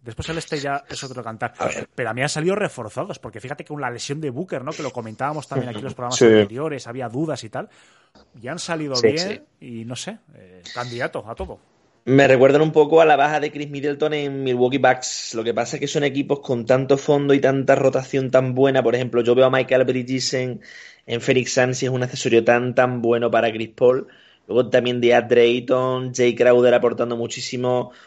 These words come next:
Speaker 2: Cuando ha faltado Devin Booker prácticamente no se ha notado. Eh, el equipo ha seguido peleando, pero, hombre, apretó, la, apretó, apretó bastante Pelicans porque al fin y al cabo tienen un equipo bastante curioso de cara al año que viene a raíz de ese mercado invernal con ese fichaje principal de C J McCollum.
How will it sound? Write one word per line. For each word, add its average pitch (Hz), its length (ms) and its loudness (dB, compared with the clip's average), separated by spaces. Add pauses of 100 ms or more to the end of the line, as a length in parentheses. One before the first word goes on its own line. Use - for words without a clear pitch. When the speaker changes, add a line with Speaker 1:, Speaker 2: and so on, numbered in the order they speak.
(100)
Speaker 2:
Cuando 117 220 2
ha - 20 2
faltado 117 260 0
Devin 120 240 0
Booker 117 320 2
prácticamente 120 640 -2
no 120 140 -4
se 120 160 -4
ha - 20 0
notado. 113 640 2
Eh, 175 560 -6
el 104 60 -6
equipo 107 260 -6
ha 107 40 -4
seguido 107 460 0
peleando, 110 460 2
pero, - 240 4 (320)
hombre, 113 220 4
apretó, 110 240 2
la, 123 80 4
apretó, 120 760 4
apretó 117 280 0
bastante 127 760 0
Pelicans 139 420 0
porque 110 180 -4
al 107 60 -8
fin 113 100 -2
y 117 40 -2
al 117 60 -2
cabo 120 240 2 (300)
tienen 123 320 -2
un 123 80 0
equipo 120 260 0
bastante 120 480 -2
curioso 123 340 2
de 107 120 0
cara 110 160 2
al 117 60 2
año 117 120 0
que 117 120 4
viene 120 280 2
a 107 60 0
raíz 113 340 -4
de 117 140 2
ese 117 400 2 (340)
mercado 120 300 2
invernal 120 420 -2
con 110 160 -4
ese - 160 -8
fichaje 117 380 0
principal 117 500 0
de 113 80 0
C 110 100 -4
J 110 140 -2
McCollum. 123 480 2